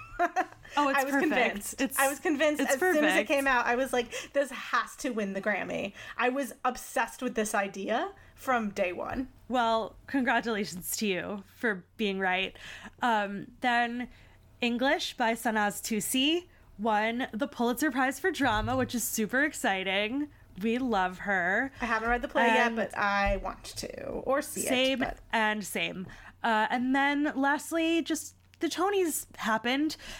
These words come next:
Speaker 1: Uh, Kimberly Akimbo won Best Musical and a bunch of other awards, deservedly so. I love that show. We know that.
Speaker 2: Leopoldstadt, as we talked about before, won Best Play.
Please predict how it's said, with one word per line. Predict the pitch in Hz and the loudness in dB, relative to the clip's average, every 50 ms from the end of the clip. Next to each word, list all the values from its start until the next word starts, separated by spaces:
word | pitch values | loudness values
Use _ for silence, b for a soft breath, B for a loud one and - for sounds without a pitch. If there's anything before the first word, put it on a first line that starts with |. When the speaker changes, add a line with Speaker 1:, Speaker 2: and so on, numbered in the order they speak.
| B B | B B
Speaker 1:
Uh, | - 269 254 240 247 254 | 0 2 4 4 2 2
Kimberly | 254 - 226 269 262 277 269 262 254 | 0 -2 -4 -2 0 2 2 2 2
Akimbo | 240 233 - 240 233 220 220 226 226 233 247 269 | 0 0 0 0 0 2 2 2 2 2 2 0
won | 269 262 233 233 220 220 214 220 220 226 226 - 190 | 0 0 0 0 0 2 2 0 0 0 -4 -4 -2
Best | 247 240 254 233 - - | -2 -2 -2 -2 -2 0
Musical | 240 226 214 208 247 - 254 254 262 285 311 349 381 392 - B B B B B B B B - | 2 2 2 0 0 0 2 2 4 4 2 2 0 -2 -4 B B B B B B B B -2
and | - 254 247 240 | -2 0 0 0
a | |
bunch | 208 240 233 226 - 220 | 0 0 -2 0 -2 -2
of | 196 | -2
other | 220 214 214 220 226 | -2 0 0 0 0
awards, | 240 240 226 233 247 247 269 311 339 302 - - - - | 0 0 0 0 2 2 2 2 0 -2 -4 -8 -6 -2
deservedly | 240 247 220 180 247 240 233 202 226 196 196 220 220 | -2 -2 0 0 0 0 2 0 -2 -2 -2 -2 -2
so. | 208 - - 214 214 233 | 0 0 0 2 2 2
I | 240 233 | 2 0
love | 220 196 196 | 0 -2 -2
that | - 208 208 - | -2 -2 -2 -2
show. | - 220 202 208 247 294 302 - - | -2 0 0 0 0 -2 -2 -6 -8
We | 202 220 202 | -6 -4 -2
know | 190 196 190 196 | -2 -2 -2 0
that. | 214 226 254 294 277 220 | 2 2 2 2 0 0
Speaker 2:
Leopoldstadt, | 220 226 220 220 208 247 240 240 - - - 311 285 277 320 370 370 - - - - - _ - - - | 2 2 2 4 4 2 2 2 0 0 0 2 2 2 2 -2 -4 -8 -16 -20 -20 -20 _ -12 -4 0
as | 233 233 214 - | 0 0 0 0
we | 240 226 | -2 -2
talked | 220 220 208 202 | 0 0 0 0
about | - 220 208 202 | 0 -2 0 0
before, | 202 202 - 214 202 208 220 233 277 294 - | -2 -4 0 2 2 2 4 2 2 0 0
won | - 208 208 202 196 190 196 | 0 0 2 2 4 2 2
Best | - 196 185 - - - - | 2 0 -2 -2 -8 -10 -10
Play. | - - 214 202 190 180 180 180 196 247 320 415 - | -8 -2 0 2 2 2 2 2 2 0 0 -2 -6